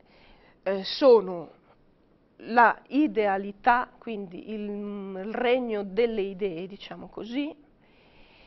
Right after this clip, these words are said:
la realtà, quindi il mondo soggettivo, il mondo dell'azio-, delle, eh, eh, del principio di attività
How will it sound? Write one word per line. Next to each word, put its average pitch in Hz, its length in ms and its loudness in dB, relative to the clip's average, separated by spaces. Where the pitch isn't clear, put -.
la 233 340 6
realtà, 233 1200 4
quindi 190 440 -10
il 180 80 -12
mondo 208 340 -6
soggettivo, 208 1080 -4
il 190 160 -8
mondo 202 360 -6
dell'azio-, 202 1080 -2
delle, 196 560 0
eh, 185 560 -6
eh, 127 280 -10
del 202 300 0
principio 220 680 -6
di 208 100 -4
attività 208 680 0